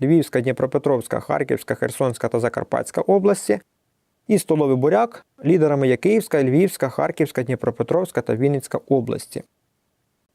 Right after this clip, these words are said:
Помітного розвитку в Україні набуло овочівництво закритого ґрунту. Тепличні овочі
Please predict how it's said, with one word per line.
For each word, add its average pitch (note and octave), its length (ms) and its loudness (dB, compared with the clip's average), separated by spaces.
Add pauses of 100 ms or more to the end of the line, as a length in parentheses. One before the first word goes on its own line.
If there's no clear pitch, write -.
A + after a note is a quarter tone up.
(120)
Помітного E3 480 2
розвитку C#3+ 400 2
в C3 60 2
Україні F3+ 460 2
набуло D#3 440 2
овочівництво C3+ 640 2
закритого C#3 640 2
ґрунту. A#2+ 440 -2 (880)
Тепличні E3+ 520 2 (100)
овочі E3+ 520 2